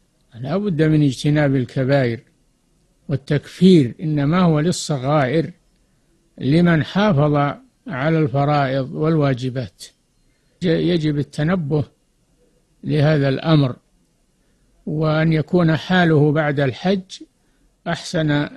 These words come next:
من حاله قبل الحج، وهذه علامة الحج المبرور. الحج المبرور أن يكون حال صاحبه بعده أحسن من حاله قبله.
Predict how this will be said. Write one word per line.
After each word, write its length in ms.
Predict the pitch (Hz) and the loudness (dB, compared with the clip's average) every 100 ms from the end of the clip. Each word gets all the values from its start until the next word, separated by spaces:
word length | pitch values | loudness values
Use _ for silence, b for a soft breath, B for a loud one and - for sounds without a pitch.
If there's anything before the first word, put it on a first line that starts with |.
| _ | _
من 200 | 160 156 | -4 -4
حاله 500 | - 175 160 143 139 | -4 -2 0 0 0
قبل 360 | 143 151 143 135 | -2 -4 -2 -2
الحج، 400 | 131 - 185 190 - - _ _ _ _ 170 | -4 -4 -4 -4 -8 -20 _ _ _ _ -4
وهذه 560 | 151 165 160 156 147 | 0 2 4 2 2
علامة 480 | 123 147 160 151 139 147 | 0 0 0 0 -2 -6
الحج 400 | 131 165 156 151 | -6 -4 -2 -2
المبرور. 560 | 165 175 175 175 110 _ _ _ _ _ _ _ _ _ _ - | 0 0 0 -2 -2 _ _ _ _ _ _ _ _ _ _ -8
الحج 420 | 123 - 165 147 | -8 -2 -2 2
المبرور 720 | 156 151 139 117 139 165 143 - | 2 2 0 -2 2 2 0 -4
أن 140 | 185 | -4
يكون 460 | 170 147 - 175 151 | -2 -2 -2 -2 -2
حال 540 | - 170 156 139 120 135 | -2 -2 0 0 -4 -8
صاحبه 800 | - 151 135 175 147 131 170 - | -6 -6 -4 -4 -2 0 -2 -4
بعده 640 | 165 143 139 151 196 208 208 | -6 -6 -4 -2 -2 -2 -8
أحسن 420 | - - 160 165 - _ _ _ _ _ _ | -8 -6 -4 -6 -12 _ _ _ _ _ _
من 220 | - 160 147 | -6 -4 -2
حاله 560 | 180 165 147 131 135 | 0 0 2 2 0
قبله. 600 | - 175 143 156 147 110 | -2 -4 -2 0 0 -2